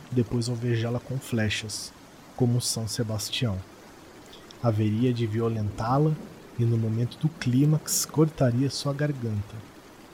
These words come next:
De mais a mais, agora percebia mais claramente que antes por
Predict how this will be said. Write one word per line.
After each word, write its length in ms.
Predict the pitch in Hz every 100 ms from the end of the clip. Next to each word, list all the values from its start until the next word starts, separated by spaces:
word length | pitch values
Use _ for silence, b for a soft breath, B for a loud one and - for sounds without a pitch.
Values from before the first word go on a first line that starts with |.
| -
De 240 | 113 110 113
mais 340 | 110 110 110
a 80 | 131
mais, 540 | 123 117 131 - - -
agora 340 | 123 120 120
percebia 580 | - 131 - 120 117 131
mais 320 | 120 123 143
claramente 680 | - 139 135 120 135 151 -
que 200 | - 160
antes 460 | 120 120 - 127 -
por 300 | - 180